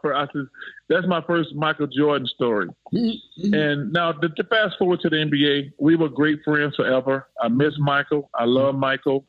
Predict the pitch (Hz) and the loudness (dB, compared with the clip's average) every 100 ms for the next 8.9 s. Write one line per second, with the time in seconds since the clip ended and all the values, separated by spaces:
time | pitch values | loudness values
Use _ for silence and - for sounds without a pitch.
0 | _ 127 131 - 123 131 - 135 139 131 | _ 0 2 0 0 -2 -2 -2 -2 -2
1 | - 127 127 - - - _ - - _ | 0 0 0 -6 -20 -20 _ -20 -20 _
2 | 139 135 104 135 143 147 139 139 139 139 | 2 2 2 2 2 2 0 -2 -2 0
3 | 139 135 143 139 131 131 127 135 139 147 | 2 0 0 2 2 0 -2 0 0 -2
4 | 143 147 147 139 139 - _ - _ _ | -2 0 4 4 2 -4 _ -20 _ _
5 | 135 131 135 143 147 139 147 147 156 147 | -2 0 2 0 2 2 4 2 0 -2
6 | - 143 147 147 151 139 135 147 147 139 | -2 -2 0 -2 -2 -2 0 0 0 0
7 | 135 - 143 131 131 135 139 135 131 135 | -2 -2 -2 0 0 2 0 0 -2 0
8 | 143 147 135 - - 139 139 135 135 | 0 -4 -8 -10 0 2 4 2 -4